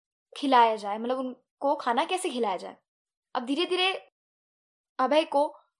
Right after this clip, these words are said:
उनकी जो diet थी, खुराक की, उनकी आदतों के बारे में पता चल गया। अब वो क्या धीरे-धीरे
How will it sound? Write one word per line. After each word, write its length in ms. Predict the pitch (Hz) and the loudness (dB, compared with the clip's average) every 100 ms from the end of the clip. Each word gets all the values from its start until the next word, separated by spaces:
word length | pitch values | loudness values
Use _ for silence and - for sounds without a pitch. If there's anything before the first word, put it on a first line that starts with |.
| _ | _
उनकी 280 | 269 269 302 | -6 -4 -4
जो 100 | 302 | 0
diet 400 | 247 254 262 - | 6 6 6 0
थी, 60 | 202 | -10
खुराक 480 | - 254 240 262 - | -2 4 4 4 -4
की, 240 | 247 240 - | -10 -10 -10
उनकी 280 | 240 262 | -8 0
आदतों 340 | 269 220 240 302 | 4 4 0 -4
के 120 | 302 | 2
बारे 180 | 269 262 | 4 4
में 120 | 269 | 0
पता 220 | 262 277 | 0 0
चल 180 | 294 269 | 0 -2
गया। 280 | 247 240 247 - _ _ _ _ - | 0 0 0 -8 _ _ _ _ 0
अब 160 | 339 330 | 2 2
वो 100 | 392 | 0
क्या 260 | 403 427 453 | 0 0 0
धीरे-धीरे 600 | 311 320 339 359 359 | -2 -2 -2 -4 -6